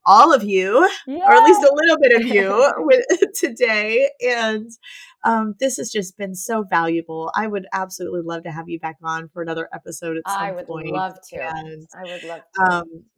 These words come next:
Speaker 1: you are just doing amazing things in the world. And I am definitely coming to one of your classes because,
Speaker 2: Yes.
Speaker 1: yeah, I saw a couple of your videos. You guys have to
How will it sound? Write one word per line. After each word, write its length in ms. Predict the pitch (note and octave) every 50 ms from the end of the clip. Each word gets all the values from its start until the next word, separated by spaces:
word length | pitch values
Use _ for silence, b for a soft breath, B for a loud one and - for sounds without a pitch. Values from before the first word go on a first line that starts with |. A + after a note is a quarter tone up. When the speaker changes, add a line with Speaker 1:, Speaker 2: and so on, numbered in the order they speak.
| _ _ -
Speaker 1:
you 200 | F3+ G3+ G3+ G#3
are 120 | F#3+ G3
just 220 | F#3 F#3 F3+ - -
doing 180 | F#3 F3+ F3
amazing 540 | E3+ E3+ E3 E3 E3 D#3+ D#3+ E3 D#3+ D#3+ D#3 _
things 560 | - D#3+ D#3 D#3 D#3+ D#3 D#3 - - - - _ -
in 240 | F3 E3+ E3 D#3+ D#3+
the 80 | D#3+
world. 460 | D#3 D#3 D#3+ D#3 D#3 D#3 D#3 D3+ -
And 220 | D#3+ D3+ D3+ D3+ D3+ -
I 160 | - E3+ F3 F3
am 240 | E3+ D#3+ D3+ D3+ C#3+ _
definitely 400 | - C4+ D4 C#4 C#4 B3 A3+ G#3
coming 240 | F#3 G3+ G#3 G3 F#3+
to 60 | F#3+
one 160 | F#3 F#3+ F#3+ F#3
of 60 | F3+
your 220 | F3+ E3+ D#3+ E3+ B B B B B B B -
classes 760 | - B3+ B3 B3 B3+ B3+ - - G#3 D#3+ D3 E3+ A3 A3 A3+
because, 480 | G#3+ G#3 G3+ C4 A#3 G3 F#3 F#3+ F#3 F3
Speaker 2:
Yes. 260 | F#3 G#3+ A3 - A#3
Speaker 1:
yeah, 160 | A3 G#3 G3
I 120 | F#3+ G3 G#3+ A3 -
saw 180 | A3+ A3 A3
a 40 | A3
couple 240 | - C4 G#3+ - G#3+
of 60 | G#3
your 120 | G3+ G3+ G3
videos. 380 | G3 G#3 G3 G3+ G3 F#3+ G3 G3
You 80 | -
guys 180 | - F#3+ F#3+ F#3 -
have 120 | - F3+ -
to 140 | - -